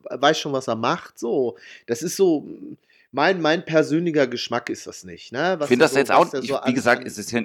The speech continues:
Speaker 2: auch nicht meine Lieblingsmusik. Ich find
Speaker 1: Ja.
Speaker 2: das nur total beeindruckend, wenn jemand das Produkt so ändern kann für,
Speaker 1: Ja.
Speaker 2: also quasi selber sagt, „Ich reduziere das alles.
Speaker 1: Ja.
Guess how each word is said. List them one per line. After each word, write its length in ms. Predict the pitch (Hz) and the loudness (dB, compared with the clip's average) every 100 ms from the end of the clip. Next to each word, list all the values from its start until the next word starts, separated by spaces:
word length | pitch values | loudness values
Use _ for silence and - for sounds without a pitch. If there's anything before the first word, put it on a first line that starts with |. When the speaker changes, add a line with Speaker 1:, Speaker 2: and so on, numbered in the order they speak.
| - | 0
Speaker 2:
auch 100 | 110 | 2
nicht 140 | 123 | 2
meine 160 | 107 98 | 0 2
Lieblingsmusik. 640 | 107 - 139 - 101 104 | 0 0 -2 0 0 0
Ich 140 | 98 - | -2 0
find 100 | 135 | 2
Speaker 1:
Ja. 40 | |
Speaker 2:
das 140 | 123 127 | 2 4
nur 240 | 135 - | 2 0
total 400 | - - - 117 | -14 -12 -2 0
beeindruckend, 640 | 110 - 131 160 117 123 131 - - _ | 2 2 0 0 -2 -2 -6 -8 -20 _
wenn 180 | 113 135 | 0 2
jemand 440 | 127 117 120 123 _ - | 2 4 2 0 _ -2
das 180 | 107 | -2
Produkt 440 | - 117 113 143 - | 0 2 4 2 2
so 160 | 107 | 2
ändern 400 | 107 107 113 101 | 2 4 0 0
kann 400 | 92 95 82 92 - - _ | -2 -2 -2 -2 -10 -20 _
für, 680 | - - 123 104 101 98 - | -12 0 4 6 6 4 0
Speaker 1:
Ja. 320 | 143 123 117 - | 0 0 0 2
Speaker 2:
also 240 | 120 135 | 4 2
quasi 680 | 104 - 123 127 131 - _ _ - | 0 0 4 4 0 -4 _ _ 0
selber 320 | 117 143 139 | 4 6 6
sagt, 240 | 123 127 - | 6 2 0
„Ich 120 | 120 | -4
reduziere 440 | 117 113 - 165 175 | 0 0 0 4 4
das 180 | 147 | 4
alles. 380 | - 131 151 196 | 2 2 2 0
Speaker 1:
Ja. 260 | 123 117 | -2 -4